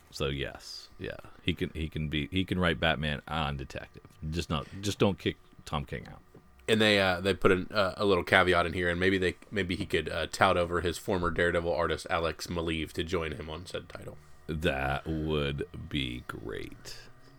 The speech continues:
Speaker 2: Okay. Uh, the, uh, the second one they tout is Justice League.
Speaker 1: Okay, I could
Speaker 2: 'Cause they
Speaker 1: see
Speaker 2: said
Speaker 1: that.
Speaker 2: Brenda spent years redefining the Avengers family of books for Marvel.
Speaker 1: Yeah, and he d-, he's, he had a run on Guardians, didn't he?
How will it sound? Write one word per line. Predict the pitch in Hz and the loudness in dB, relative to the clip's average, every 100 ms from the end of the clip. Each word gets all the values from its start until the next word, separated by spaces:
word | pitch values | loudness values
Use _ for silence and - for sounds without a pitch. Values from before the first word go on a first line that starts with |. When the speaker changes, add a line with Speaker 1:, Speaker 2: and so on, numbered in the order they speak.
| - | -14
Speaker 2:
Okay. | - 160 - - 139 95 | -10 -10 -10 -10 0 6
Uh, | 92 | 6
the, | 92 101 | 8 8
uh, | 104 | 8
the | 101 | 4
second | 104 120 120 | 4 6 6
one | 113 | 4
they | 107 | 2
tout | - 117 - | 4 2 4
is | 101 87 | 2 0
Justice | 87 90 95 120 - 147 131 | -2 0 2 2 2 -2 2
League. | 131 175 226 - - - - - - - | 2 2 -4 -12 -20 -20 -20 -20 -12 2
Speaker 1:
Okay, | 175 135 175 - - - - - | 8 10 8 4 -20 -20 -20 0
I | 90 | 4
could | 107 117 | 6 6
Speaker 2:
'Cause | 98 | 8
they | 104 113 | 8 8
Speaker 1:
see | |
Speaker 2:
said | 107 101 | 8 6
Speaker 1:
that. | 120 95 | 4 6
Speaker 2:
Brenda | 120 110 110 | 8 10 6
spent | - 117 101 | 6 4 4
years | 107 107 92 | 2 2 2
redefining | 98 95 92 - 98 98 98 | 2 2 2 4 4 6 4
the | 92 | 4
Avengers | 87 101 165 196 156 78 | 4 4 2 0 -2 -2
family | - 82 82 | -2 -2 -2
of | 80 | -4
books | 80 - | -4 -4
for | 90 | -4
Marvel. | 85 156 151 - - - - - - - - - | -2 -4 -6 -12 -16 -18 -18 -18 -16 -18 -2 10
Speaker 1:
Yeah, | 233 254 | 12 12
and | 285 | 8
he | |
d-, | 175 143 | 6 6
he's, | 180 151 - | 6 4 6
he | 143 135 | 8 10
had | 120 120 | 10 8
a | |
run | 110 107 | 8 6
on | 107 101 90 | 6 2 4
Guardians, | 87 98 127 85 78 | 6 6 4 2 2
didn't | 82 - | 0 0
he? | 92 104 117 | -4 -4 -6